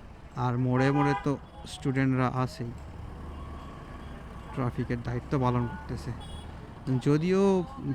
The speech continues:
পুলিশ বা ট্রাফিক পুলিশ কিন্তু রাস্তায় আছে, তারপরেও তাদের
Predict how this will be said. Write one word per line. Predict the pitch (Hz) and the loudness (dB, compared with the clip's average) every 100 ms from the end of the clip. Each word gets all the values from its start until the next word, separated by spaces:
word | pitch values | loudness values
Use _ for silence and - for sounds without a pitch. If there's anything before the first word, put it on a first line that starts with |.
| - | -2
পুলিশ | 143 143 156 - - - | 2 4 4 0 -8 -8
বা | 131 | -6
ট্রাফিক | 123 135 131 151 135 | 0 0 2 0 0
পুলিশ | 143 151 143 - | 0 0 0 -2
কিন্তু | 151 143 151 139 - - - - - - - - - - - 127 | -2 0 0 -2 -4 -10 -12 -14 -12 -12 -12 -12 -12 -12 -4 2
রাস্তায় | 139 - 160 | 2 4 4
আছে, | 135 143 135 - - - - - 403 403 403 - - - - - | 6 4 2 -4 -6 -8 -8 -4 -4 -4 -6 -8 -8 -8 -10 -4
তারপরেও | 135 139 139 151 160 | 0 2 2 2 4
তাদের | 143 147 | 4 4